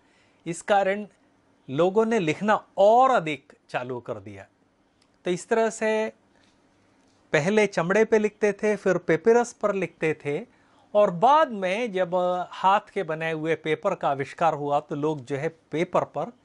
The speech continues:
लिखने लगे। जब पेपर पर लिखने लगे तो उनको समझ में आया कि पेपर मजबूत चीज़ है, इसलिए उसको छोटे-छोटे टुकड़ों में काट कर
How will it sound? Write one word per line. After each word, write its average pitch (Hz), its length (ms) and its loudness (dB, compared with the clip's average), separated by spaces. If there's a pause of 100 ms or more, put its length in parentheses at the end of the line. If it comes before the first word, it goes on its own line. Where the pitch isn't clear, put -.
(340)
लिखने 135 380 -6
लगे। 101 300 -14 (800)
जब 175 200 0 (180)
पेपर 320 440 4
पर 277 260 0
लिखने 180 360 -2
लगे 139 400 -2 (1400)
तो 269 180 6
उनको 240 360 0
समझ 196 340 -4
में 214 140 -2
आया 185 340 2
कि 214 180 -8
पेपर 175 440 -2
मजबूत 175 540 -4
चीज़ 190 340 -6
है, 160 220 -2 (380)
इसलिए 208 300 0
उसको 196 220 0
छोटे-छोटे 214 880 0
टुकड़ों 175 380 -4
में 170 180 -4 (100)
काट 151 320 2
कर 123 280 -4